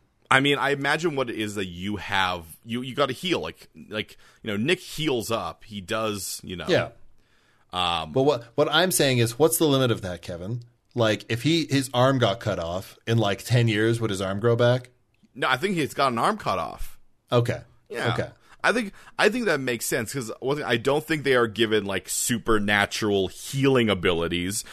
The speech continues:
Speaker 1: They're
Speaker 2: So
Speaker 1: just
Speaker 2: what you're, what you're telling me is that they were not born to be kings.
Speaker 1: <laughs> I, I know you're referencing something.
Speaker 2: Yeah, the Princes of the Universe song by Queen.
Speaker 1: I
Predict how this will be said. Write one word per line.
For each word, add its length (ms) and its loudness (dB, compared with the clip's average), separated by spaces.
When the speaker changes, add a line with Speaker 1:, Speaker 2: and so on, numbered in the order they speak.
Speaker 1:
They're 200 6
Speaker 2:
So 100 6
Speaker 1:
just 60 8
Speaker 2:
what 100 8
you're, 120 6
what 120 4
you're 100 4
telling 340 4
me 80 2
is 160 2
that 200 4
they 140 6
were 160 4
not 440 2
born 260 2
to 100 -2
be 140 -6
kings. 540 -12
Speaker 1:
<laughs> 60 -4
I, 100 -8
I 120 -2
know 300 4
you're 180 10
referencing 560 4
something. 640 -4
Speaker 2:
Yeah, 240 6
the 120 2
Princes 440 2
of 100 4
the 80 4
Universe 420 4
song 300 4
by 120 6
Queen. 500 -2
Speaker 1:
I 100 -10